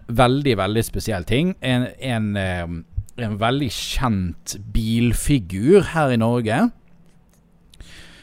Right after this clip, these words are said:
eh, som, eh, jeg vet ikke, hvis du er veldig ung, så vet du kanskje ikke så veldig,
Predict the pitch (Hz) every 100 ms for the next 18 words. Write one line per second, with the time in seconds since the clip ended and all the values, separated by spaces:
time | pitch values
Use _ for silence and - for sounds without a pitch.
0 | - - 110 107 101 101 101 104 101 101
1 | - - 123 110 107 107 104 104 101 -
2 | - 143 139 82 107 120 117 - 117 107
3 | 131 123 104 156 - 120 120 113 101 107
4 | 98 98 90 92 87 85 98 92 101